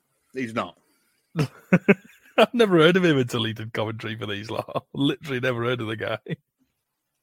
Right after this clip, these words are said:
Speaker 1: I'd, I'd heard of him because he was on co-, 'cause I'd watched the odd P W G show back when,
Speaker 2: Yeah.
Speaker 1: you know, I thought, "Oh, well, Meltzer's the authority,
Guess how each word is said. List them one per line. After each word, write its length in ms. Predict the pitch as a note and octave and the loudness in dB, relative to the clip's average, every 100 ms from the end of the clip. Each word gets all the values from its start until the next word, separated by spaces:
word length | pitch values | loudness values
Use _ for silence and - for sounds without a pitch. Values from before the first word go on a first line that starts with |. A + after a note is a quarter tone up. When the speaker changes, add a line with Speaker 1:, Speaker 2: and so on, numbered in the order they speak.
| - | -2
Speaker 1:
I'd, 220 | D3 - | -2 0
I'd 140 | D3+ | -2
heard 340 | - D#3+ F3+ E3 | 2 4 6 6
of 100 | C#3+ | 4
him 340 | D3 C#3 C3+ | 4 4 0
because 760 | A2 B2+ - B2+ B2 A2 - - _ | -2 -4 2 4 4 0 -12 -18 _
he 100 | B2 | -8
was 160 | A#2+ A2+ | -2 0
on 160 | A#2 | -2
co-, 400 | A2+ B2 A#2+ G2+ | -2 -4 -4 -8
'cause 220 | A2 A#2 A#2+ | -8 -4 -2
I'd 80 | |
watched 260 | B2+ B2+ - | 0 -2 -2
the 80 | A#2 | -2
odd 160 | A2 | -2
P 200 | - A#2+ | -2 -2
W 300 | A2+ G#2+ G#2+ G2 | 0 -2 -2 -2
G 280 | A2+ A#2 | -2 -2
show 380 | A2+ B2+ B2 B2 _ _ _ _ - | 0 0 0 0 _ _ _ _ -2
back 200 | G#2+ A#2 | 0 2
when, 240 | A2+ G#2+ | 2 2
Speaker 2:
Yeah. 60 | G2 - _ _ - | 0 -10 _ _ -6
Speaker 1:
you 120 | A2 | 2
know, 320 | A2+ G#2+ F#2+ - _ _ _ _ _ _ - | 4 4 4 -4 _ _ _ _ _ _ -14
I 80 | A#2 | -10
thought, 380 | - A2+ G#2+ B2+ | 2 4 6 4
"Oh, 220 | C3+ A#2 | 4 4
well, 400 | A2+ A2+ A2 - _ _ _ _ - | 4 4 2 -4 _ _ _ _ -6
Meltzer's 460 | D3 D3+ - A2+ | -4 -4 -8 -10
the 180 | G#2 A2 | -6 -6
authority, 640 | G2+ - G#2+ G#2 - A2 | -6 -4 -4 -4 -6 -8